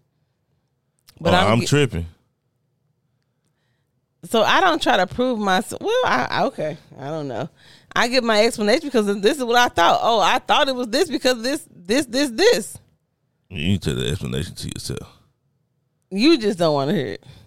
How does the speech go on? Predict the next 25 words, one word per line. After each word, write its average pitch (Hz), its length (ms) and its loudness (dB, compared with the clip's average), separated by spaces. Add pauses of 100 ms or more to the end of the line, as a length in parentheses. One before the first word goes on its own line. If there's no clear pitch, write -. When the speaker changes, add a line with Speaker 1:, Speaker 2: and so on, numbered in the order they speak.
(300)
Speaker 2:
I 78 200 -2
definitely 80 320 0
don't 62 120 -4
wanna - 160 -6
hear 57 100 -6
this 120 100 -8
shit. - 200 -10
Speaker 1:
Okay. 147 440 -6 (400)
It 285 120 -4
might 359 200 2
not 349 180 2
bother 359 320 2
somebody 277 440 0
else. 359 420 -2 (280)
Speaker 2:
I'm 285 180 0
a 254 60 0
peaceful 95 340 0
guy, 80 260 0
man. 80 360 -2 (140)
You - 120 4
know 208 120 6
what 196 60 4
I'm 185 80 2
saying? 185 400 2 (180)
Speaker 1:
No. 165 420 -2